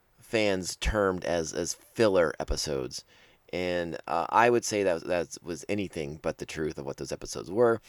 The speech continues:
I thought they were really good, really well done, really interesting ways to explore, again, another part of the Star Wars galaxy, this sort of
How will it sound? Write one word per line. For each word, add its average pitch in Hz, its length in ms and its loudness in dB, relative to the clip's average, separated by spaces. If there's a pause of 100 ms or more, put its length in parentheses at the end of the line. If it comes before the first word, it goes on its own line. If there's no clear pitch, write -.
(260)
I 98 80 2
thought 90 160 -6
they 80 80 -4
were 76 120 -2
really 73 220 -4
good, 87 260 2
really 80 240 -4
well 73 160 -4
done, 85 440 0 (200)
really 85 240 -6
interesting 87 640 -4
ways 85 380 -2
to 92 140 -6
explore, 92 480 0
again, 104 280 4
another 92 380 2
part - 360 2 (460)
of 98 380 4
the 98 140 -2
Star 98 220 2
Wars 92 180 2
galaxy, 90 480 0
this 80 160 -6
sort 90 160 -4
of 85 180 -4